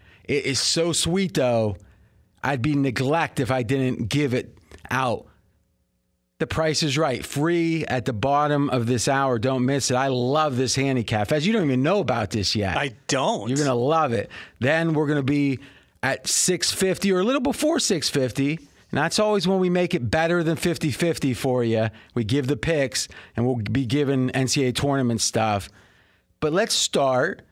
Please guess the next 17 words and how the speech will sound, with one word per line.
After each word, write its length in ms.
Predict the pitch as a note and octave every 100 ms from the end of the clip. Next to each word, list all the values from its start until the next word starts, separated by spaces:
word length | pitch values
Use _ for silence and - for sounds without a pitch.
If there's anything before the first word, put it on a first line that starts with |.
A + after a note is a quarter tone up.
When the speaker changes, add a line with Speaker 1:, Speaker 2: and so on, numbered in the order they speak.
| _ _ _ -
Speaker 1:
with 320 | C3 D#3+ -
the 100 | D#3
big 460 | A#2+ G#2+ F3+ E3 -
picture 680 | D#3+ C#3 - C#3 C3 B2 - _ _ _ _ C#3
of 240 | C3+ A2
the 100 | B2
tournament. 800 | - B2 A2+ F#2+ C2+ G1+ - - _ _ _ _ _ _ _ -
And 580 | C3+ C#3 C3+ C3 B2+ A#2+ - -
in 220 | C#3+ D#3
the 100 | F3
headlines, 720 | D#3 G3 G3+ E3 C#3 C#3 C3+
the 80 | B2
question 560 | - D3 C#3 - C#3 D3
was, 600 | E3+ D#3+ A#2 A2 G#2+ - _ - _ _ _ _ _ _ _ D3+
is 240 | D#3 D3
Gonzaga 720 | D#3+ E3 C#3+ D3 C3+ B2+ C3+
on 400 | - B2+ C#3+